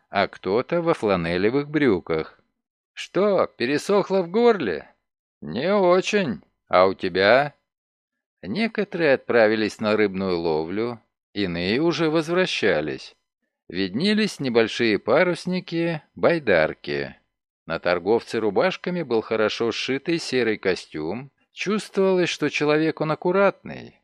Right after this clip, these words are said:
не любит появляться кое-как одетым. Увидев Мегре, подошел к нему. «Разрешите представиться.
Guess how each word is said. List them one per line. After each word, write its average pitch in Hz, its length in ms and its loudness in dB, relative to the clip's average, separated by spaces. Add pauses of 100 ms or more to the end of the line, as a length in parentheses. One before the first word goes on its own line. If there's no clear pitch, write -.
(100)
не 95 220 0
любит 135 360 2
появляться 113 760 2
кое-как 160 520 0
одетым. 156 680 -2 (560)
Увидев 151 520 -2
Мегре, 110 440 0
подошел 170 560 0
к - 120 -18
нему. 135 480 -4 (720)
«Разрешите 147 720 -2
представиться. 117 1120 2